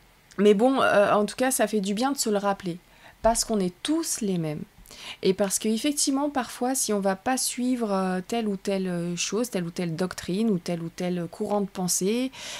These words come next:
euh, c'est aussi parce qu'on a un vécu avec des expériences, avec des connaissances qui nous f-, qui nous permettent de réfléchir différemment. Mais ça marche pas à tous les coups et ça ne marche pas à chaque fois.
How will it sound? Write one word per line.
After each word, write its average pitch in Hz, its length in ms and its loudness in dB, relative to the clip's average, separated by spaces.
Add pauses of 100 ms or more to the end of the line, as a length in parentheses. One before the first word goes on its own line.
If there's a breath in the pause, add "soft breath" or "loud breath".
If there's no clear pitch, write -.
(140)
euh, 175 300 0
c'est 277 220 0
aussi 247 280 0
parce 208 200 0
qu'on 190 200 -4
a 185 40 -2
un 180 180 -2
vécu 208 480 -2
avec 190 220 0
des 180 180 0
expériences, 190 600 -2
avec 190 120 -2
des 175 120 -2
connaissances 185 540 -2
qui - 140 -4
nous 175 100 0
f-, - 300 -10
qui - 140 -4
nous 165 500 -4
permettent 190 380 -2
de 185 80 0
réfléchir 180 560 -2
différemment. 180 600 -2 (340 loud breath)
Mais 226 120 4
ça 370 180 -2
marche 302 240 -4
pas 302 160 -2
à 269 60 -4
tous - 160 -8
les 208 140 0
coups 262 280 -6
et 202 80 -4
ça 196 180 -2
ne 170 100 -4
marche 226 280 -4
pas 320 140 0
à 277 40 -4
chaque 196 220 -2
fois. 156 220 -14